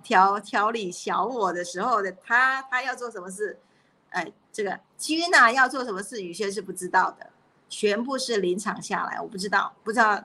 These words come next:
Gina 要出什么招，可是刀刀毙命哦，<laughs> 直戳这个的，这个是一箭穿心哦，啊，是很过瘾的发现。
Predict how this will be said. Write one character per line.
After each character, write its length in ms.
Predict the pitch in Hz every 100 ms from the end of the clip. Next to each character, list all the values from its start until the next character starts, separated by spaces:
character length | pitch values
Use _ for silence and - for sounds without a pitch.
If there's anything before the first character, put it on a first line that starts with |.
| -
Gina 320 | 247 254 214
要 140 | 196 202
出 200 | 214 202
什 160 | 196
么 120 | 175 -
招， 280 | 165 156 - _ _ _ _
可 100 | 180
是 140 | 185
刀 320 | 202 226 226 233
刀 300 | 233 214 208
毙 260 | 240 196
命 260 | 196 185 156
哦， 160 | 156 160 _ - - - 285 285
<laughs> 600 | 311 311 523 523 - _
直 260 | - 196 220
戳 360 | - 262 233
这 100 | 240
个 80 | 247
的， 300 | 226 196 - - - -
这 100 | 247
个 160 | 247
是 220 | 220 214
一 100 | 185
箭 240 | 214 262 214
穿 240 | 220 190
心 300 | 196 190 170
哦， 80 | 160 - _ -
啊， 220 | 170 160
是 220 | - 233 208
很 240 | 190 180
过 220 | 156 208 165
瘾 180 | 151
的 80 | - -
发 160 | 170 180
现。 260 | - 185